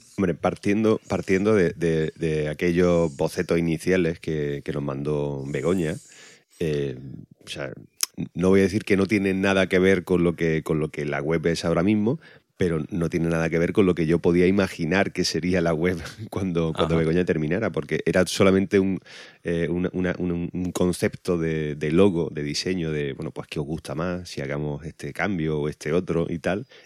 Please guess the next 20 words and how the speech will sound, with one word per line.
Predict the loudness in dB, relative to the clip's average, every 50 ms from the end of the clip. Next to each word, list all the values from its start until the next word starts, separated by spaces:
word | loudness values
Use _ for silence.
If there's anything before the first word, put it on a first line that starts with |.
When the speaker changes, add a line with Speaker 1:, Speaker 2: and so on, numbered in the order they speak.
| _ _
Speaker 1:
Y | 2 4 4
a | 4 4
partir | 2 0 0 0 2 2 4 6
de | 6 6 6
una | 6 4 2 2
pequeñísima | -2 _ _ 2 4 4 6 6 6 6 4 4 4 2 4 6 6
idea, | 6 8 8 8 6 6 2 0 _ 0
ella | 2 2 4 2 2
se, | 2 0 0 2 0 0
se | -2 -4 -4
inventa, | -2 -2 0 0 0 0 0 0 -2 -2
se | -2 -4
saca | -4 -2 0 0
de | 2 0
la | 0 -2
chistera | -2 -6 -6 -2 0 0 2 2 2
una, | 0 0 -2 -2 -2 -2
una | -2 -2 0 2
web | 2 2 2 2
entera | 0 0 0 2 2 2 2 2 -2